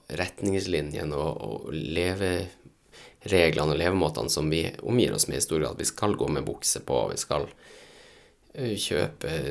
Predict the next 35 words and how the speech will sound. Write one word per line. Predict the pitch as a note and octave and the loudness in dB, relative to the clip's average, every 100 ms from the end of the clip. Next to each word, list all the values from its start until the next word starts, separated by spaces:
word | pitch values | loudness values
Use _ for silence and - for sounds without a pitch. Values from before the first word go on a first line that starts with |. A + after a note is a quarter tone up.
| C#2+ - - | -4 -6 -2
klær | - - - | 0 0 -2
i | - | -4
butikken | - - - - - | -8 -10 -10 -8 -2
i | |
stedet | - E2 D#2+ | 0 0 -2
for | - | -4
å | |
finne | - F2 | -4 -4
dem | C#2 | -2
i | - | -2
søppelkassen. | C#2+ F2 D#2+ - - - - - - - _ - - - - | -2 -2 -4 -4 -4 -4 -10 -16 -20 -20 _ -20 -20 -14 -4
Ehm, | F2 E2+ E2+ E2 - - - - - _ - - | 0 0 0 -2 -6 -12 -20 -20 -20 _ -10 -8
d-, | D#2 D#2 - D2+ D#2+ - | -12 -12 -12 -12 -12 -6
det, | G#2+ G#2+ G2 - | -2 -2 -4 -2
der | A2 G#2+ | 0 2
har | F#2+ | 2
jeg | F2+ E2+ D#2 D#2 - | 2 2 0 -2 -4
på | D#2+ | -4
en | |
måte | D#2+ - D#2+ D2+ D#2 | -4 -2 0 0 -2
levd | F2+ A2+ F2+ - - | 0 0 -2 -6 -6
i | E2 F2 - - - - - - | -4 -4 -8 -18 -20 -20 -12 0
disharmoni | F2+ - F2 E2+ E2+ E2+ - - | 4 4 4 2 2 2 0 -2
med, | D#2 C#2+ D#2+ - | -6 -6 -8 -8
med | - D#2 D#2 | -6 -4 -2
de, | D#2 C#2+ C#2+ | 0 0 -2
eh, | C#2+ C#2+ - - D#2+ | -4 -8 -10 -8 -4
vanlige | E2+ E2 D#2 A#1+ | -2 -2 -2 -2
retningslinjene, | - - E2 - A#1+ A1 A#1 - - - - _ - | -4 -2 -2 -2 -2 -4 -8 -12 -20 -20 -20 _ -2
i | |
hvert | G#2 - | 0 0
fall | E2 | -2
til | D#2 B1+ | -2 -6
en | C2 | -2
viss | - | 0